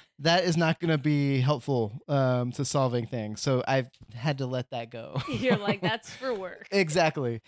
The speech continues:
Speaker 1: And you know where, why I love the type of law I do is the way we win cases is by talking to just normal people and
Speaker 2: Yeah.
Speaker 1: taking off the lawyer hat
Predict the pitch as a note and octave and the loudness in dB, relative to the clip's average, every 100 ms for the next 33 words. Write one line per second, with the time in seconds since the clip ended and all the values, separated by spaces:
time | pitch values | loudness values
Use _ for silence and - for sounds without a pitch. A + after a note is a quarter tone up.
0 | _ F3 F3 E3+ E3+ F3 F3 E3+ D#3 D3 | _ 0 0 0 0 4 4 6 4 0
1 | - _ _ _ _ _ - D3+ D#3+ E3+ | -6 _ _ _ _ _ -10 -2 2 2
2 | D#3+ D#3 D3+ C#3 C3+ B2+ _ _ D#3+ E3 | 2 0 -2 -2 -6 -8 _ _ -6 -6
3 | C3+ B2+ B2+ B2+ B2+ B2+ D#3 C3+ B2 - | -6 -6 -6 -6 -6 -4 -2 -2 -4 -6
4 | - - _ G2 C3 B2+ D3 C#3+ C#3 B2+ | -6 -10 _ -8 -6 -4 -4 -4 -6 -8
5 | C3 B2 D3 C#3+ F3 E3+ - B2 B2+ B2 | -12 -12 -10 -8 -6 -8 -8 -10 -6 -6
6 | - - C3 C3+ B2+ - A2 - B2 - | -8 -8 -8 -6 -8 -6 -8 -8 -10 -10
7 | - A#2+ A#2 B2+ B2 - A#2+ D3 D3 - | -10 -6 -6 -6 -10 -14 -14 -12 -12 -12
8 | - F#3+ F3+ C3+ A#2+ B2 - C3+ C#3 C#3+ | -10 -6 -6 -6 -6 -8 -6 -6 -4 -2
9 | D3+ D#3 E3 | -2 -2 -4